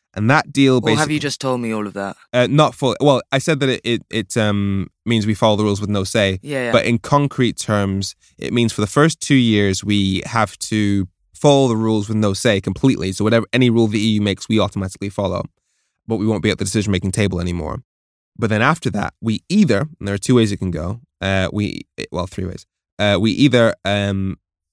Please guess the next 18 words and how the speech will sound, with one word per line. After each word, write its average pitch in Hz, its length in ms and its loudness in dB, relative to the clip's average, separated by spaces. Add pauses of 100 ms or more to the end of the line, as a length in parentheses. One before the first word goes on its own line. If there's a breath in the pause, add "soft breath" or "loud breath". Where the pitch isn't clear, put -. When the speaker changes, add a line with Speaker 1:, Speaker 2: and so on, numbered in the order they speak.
Speaker 1:
negotiate 135 580 0
a 101 40 -4
new 110 140 2
deal. 120 260 0 (720)
Um, 92 360 -6
so - 100 -16
that, 101 140 -4
so 104 200 -2
after 110 220 -2
the 95 60 -4
two-year 113 260 4
transition 107 400 -2
period, 101 140 0
we 101 80 0
negotiate 101 440 -2
a 92 60 -4
new 107 120 0
deal. 87 260 -6